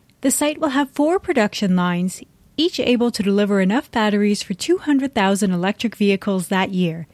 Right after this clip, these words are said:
and use one hundred percent renewable energy.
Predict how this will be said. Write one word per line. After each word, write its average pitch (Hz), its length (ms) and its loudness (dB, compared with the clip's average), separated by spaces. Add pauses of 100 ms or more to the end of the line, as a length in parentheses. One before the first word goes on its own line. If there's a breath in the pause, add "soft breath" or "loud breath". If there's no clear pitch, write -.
(260 soft breath)
and 202 200 0
use 196 220 0
one 240 220 2
hundred 254 300 0
percent 180 520 -6
renewable 180 500 2
energy. 190 600 -2